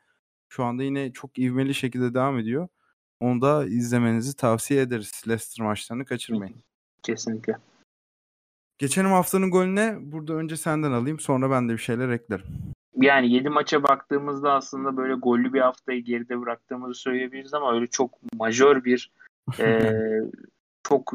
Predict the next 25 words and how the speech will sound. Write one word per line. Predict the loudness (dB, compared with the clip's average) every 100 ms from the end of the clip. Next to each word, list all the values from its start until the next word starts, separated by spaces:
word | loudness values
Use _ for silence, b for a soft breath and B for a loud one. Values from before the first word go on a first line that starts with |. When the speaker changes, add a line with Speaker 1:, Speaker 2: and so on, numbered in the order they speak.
| -10 -6
Speaker 2:
net | -2 -2 0
bir | 0
gol | 4 4 4
diyebileceğimiz | 2 2 -2 0
öyle | 0 0 0
bir | 0
ya | 2 4
da | 2
iki | 0 0
tane | 0 0 -2 -8
çıktı, | -12 -12 _ -8 -8 _ b _ _
e, | -2 0 2 0 -2 -2
ön | -4
plana. | -4 -2 0 2 2 4
Ben | 2 2
burada | 0 2 4 2 0 _ _ _ _
Mopey'in | -4 -2 0 -2 -2 0
golünü | 2 2 0
seçtim. | -2 -4 -4 -10 -10 _ b _ _ _
E, | 0 2 2 0 2
aslında | 2 2 0 -2 0 0
hani | 0 -2 -6 _
bu | -12 -4
tarz | 4 4 6
goller | 4 6 6 4 0 -2